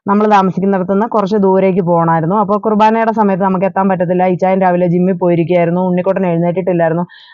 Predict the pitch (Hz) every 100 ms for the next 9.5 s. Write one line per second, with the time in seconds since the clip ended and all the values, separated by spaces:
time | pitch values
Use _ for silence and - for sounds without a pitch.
0 | - 220 226 208 220 214 220 202 180 165
1 | 160 180 240 208 190 196 214 285 214 185
2 | 190 185 180 190 220 208 175 208 277 180
3 | 170 180 180 175 170 175 175 156 170 170
4 | 185 156 160 156 147 - _ - 185 208
5 | 202 208 202 202 208 202 214 214 196 196
6 | 202 214 220 196 180 190 180 175 170 165
7 | 180 202 196 196 208 220 208 190 233 220
8 | 208 220 196 - 226 220 190 208 196 202
9 | 220 202 190 214 214